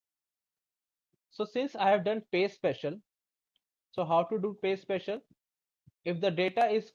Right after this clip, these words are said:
copied, that is, if the data is available in your clipboard, right now I have copied it. So this button will be activated and you can perform is paste values,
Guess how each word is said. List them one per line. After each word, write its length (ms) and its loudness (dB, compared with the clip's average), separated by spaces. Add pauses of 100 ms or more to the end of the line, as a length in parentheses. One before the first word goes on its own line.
copied, 420 4 (460)
that 200 0
is, 160 -2
if 160 -4
the 80 0
data 240 -2
is 120 -2 (120)
available 420 0
in 100 -2
your 100 -2
clipboard, 560 -2 (1400)
right 240 -2
now 100 -4
I 80 0
have 140 -2
copied 340 2
it. 140 -4 (1900)
So 320 -4 (180)
this 240 -2 (680)
button 300 0
will 140 0
be 140 -2
activated 600 0 (360)
and 140 -6
you 100 -2
can 140 0
perform 480 2
is 140 -4 (1200)
paste 280 0
values, 460 2